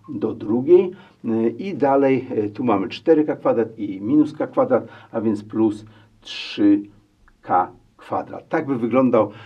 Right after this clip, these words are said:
e, ró-, e, równanie opisujące, e, ten wyznacznik. E, no i teraz, e, n-, chcemy to przyrównać do zera i poszukać, e, rozwiązań,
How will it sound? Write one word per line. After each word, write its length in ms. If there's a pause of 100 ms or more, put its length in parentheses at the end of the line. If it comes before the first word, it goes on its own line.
(180)
e, 60 (160)
ró-, 200
e, 420
równanie 420
opisujące, 680 (340)
e, 140
ten 300
wyznacznik. 960 (320)
E, 220
no 100
i 80
teraz, 380
e, 40
n-, 680
chcemy 420
to 280
przyrównać 460
do 80
zera 240
i 120
poszukać, 520 (320)
e, 560
rozwiązań, 500